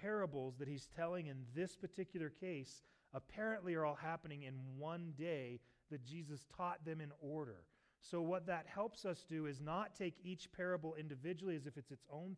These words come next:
thing, but it reminds us that they're all interrelated somehow.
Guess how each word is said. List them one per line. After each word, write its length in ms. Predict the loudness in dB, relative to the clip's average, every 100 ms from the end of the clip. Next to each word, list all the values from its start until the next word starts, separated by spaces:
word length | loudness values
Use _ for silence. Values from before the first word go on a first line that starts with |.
| -4
thing, 260 | -4 -6 -8 -16 _ 0
but 100 | 2
it 100 | 2
reminds 640 | 2 2 2 4 2 0
us 180 | 0 0
that 140 | -2 0
they're 200 | 0 4
all 280 | 4 4 2
interrelated 920 | -4 -2 -2 0 0 0 0 -2 -4
somehow. 540 | -4 -4 -6 -10 -10